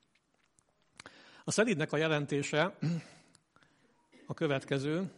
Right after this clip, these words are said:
viselkedésében vagy mozdulataiban nem durva, nem erőszakos és nem hangos, kedves, gyengéd és finom.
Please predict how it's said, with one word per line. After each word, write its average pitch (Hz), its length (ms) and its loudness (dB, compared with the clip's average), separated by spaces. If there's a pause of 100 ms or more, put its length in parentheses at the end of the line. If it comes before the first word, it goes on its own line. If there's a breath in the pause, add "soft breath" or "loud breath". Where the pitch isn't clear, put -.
(180)
viselkedésében 143 1000 -2
vagy 135 140 -2
mozdulataiban 139 840 -4
nem 135 220 -4
durva, 160 500 0 (400 loud breath)
nem 143 180 -2
erőszakos 156 600 -2
és 131 160 -8
nem 127 160 -6
hangos, 151 500 -4 (220)
kedves, 139 360 -6
gyengéd 135 340 -6
és 127 120 -8
finom. 135 320 -10